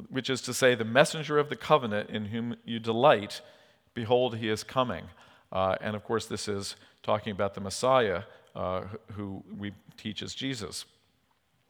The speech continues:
But then it goes right on into sort of an interesting debate,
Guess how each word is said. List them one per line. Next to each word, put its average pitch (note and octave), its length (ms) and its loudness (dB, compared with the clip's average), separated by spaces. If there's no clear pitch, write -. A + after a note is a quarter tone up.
But C#3+ 120 2
then B3 160 10
it A3+ 100 -2
goes F3 220 0
right F3 200 6
on C3+ 380 2
into C#3 500 -2
sort C#3 220 0
of C3 60 -6
an C#3 100 -6
interesting C3+ 400 -6
debate, C3+ 400 4